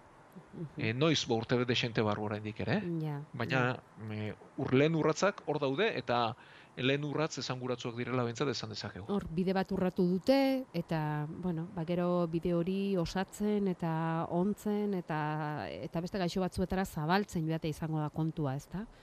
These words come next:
Speaker 1: Eta
Speaker 2: Hori da, eta
Speaker 1: zenbaten
Speaker 2: probatu,
Speaker 1: ino
Speaker 2: eta ikusi ze
Speaker 1: probatu.
Speaker 2: albondorio dituen, eta
Speaker 1: Mhm.
Speaker 2: ebakuntza nolakoa den, eta, bueno,
Speaker 1: Bai.
Speaker 2: baina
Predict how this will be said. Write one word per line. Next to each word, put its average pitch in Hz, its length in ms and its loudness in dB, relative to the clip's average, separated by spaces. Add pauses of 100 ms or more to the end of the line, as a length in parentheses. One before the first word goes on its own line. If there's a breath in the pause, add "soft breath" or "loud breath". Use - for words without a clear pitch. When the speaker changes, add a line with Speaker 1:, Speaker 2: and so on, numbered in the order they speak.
(500 loud breath)
Speaker 1:
Eta - 100 0
Speaker 2:
Hori 120 120 4
da, 120 80 6
eta 117 80 4
Speaker 1:
zenbaten 113 160 2
Speaker 2:
probatu, 135 320 4
Speaker 1:
ino 170 80 4
Speaker 2:
eta 135 60 2
ikusi - 220 0
ze - 20 4
Speaker 1:
probatu. 160 200 6
Speaker 2:
albondorio 113 360 0
dituen, 160 300 2
eta 123 180 2
Speaker 1:
Mhm. 113 60 4
Speaker 2:
ebakuntza 123 340 -2
nolakoa 113 400 0
den, 208 140 4
eta, 131 160 -4
bueno, 113 200 -6 (340 loud breath)
Speaker 1:
Bai. 151 240 -4
Speaker 2:
baina 120 400 2